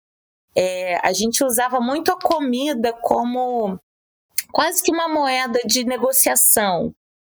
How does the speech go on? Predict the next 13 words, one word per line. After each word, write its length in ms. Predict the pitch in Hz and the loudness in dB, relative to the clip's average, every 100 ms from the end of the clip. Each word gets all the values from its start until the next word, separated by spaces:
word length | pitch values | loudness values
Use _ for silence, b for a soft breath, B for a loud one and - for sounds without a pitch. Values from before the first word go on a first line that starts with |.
| - | 0
Quando 200 | 202 202 | 0 2
a 40 | |
gente 220 | 208 233 | -2 0
chegava 760 | - 254 220 208 220 233 202 208 | 0 2 2 2 2 0 0 0
num, 400 | 208 208 202 196 | 0 -2 -4 -2
numa 260 | 196 208 202 | -2 -2 0
sala 340 | - 220 226 | 2 2 2
de 100 | 214 | 0
espera, 600 | 196 - - 233 269 254 | 0 0 2 2 2 0
por 220 | 226 208 202 | 0 0 0
exemplo, 680 | 202 208 240 247 240 202 | 2 0 0 -2 -2 -2
querendo 380 | 208 196 214 214 | -2 -2 -2 -2
conversar 680 | - 214 202 202 - 196 | 0 0 0 2 2 2